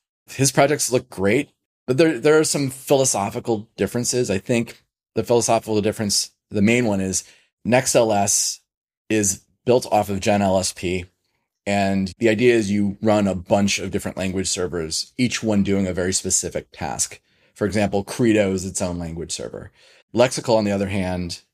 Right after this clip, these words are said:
has the idea of plugins, where Credo is not its own language server. It's a plugin that a Lexical knows about that can then feed it data and then emit things through a single source. And I think that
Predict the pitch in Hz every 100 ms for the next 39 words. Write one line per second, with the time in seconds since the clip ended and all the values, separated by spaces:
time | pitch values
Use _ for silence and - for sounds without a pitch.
0 | - 107 98 92 92 - - _ 104 98
1 | 95 92 - 90 - 170 110 87 87 -
2 | 95 - 135 131 104 90 101 90 101 85
3 | 110 165 117 - 90 82 85 82 _ -
4 | 101 95 - - 127 139 117 101 98 92
5 | 95 98 101 95 95 110 98 82 82 -
6 | _ _ 101 95 101 92 95 - 104 98
7 | - 104 92 92 87 87 98 92 92 92
8 | 92 - 90 90 - 90 - 95 101 110
9 | 117 127 - - 127 151 165 - - _
10 | _ _ _ - 131 139 127 107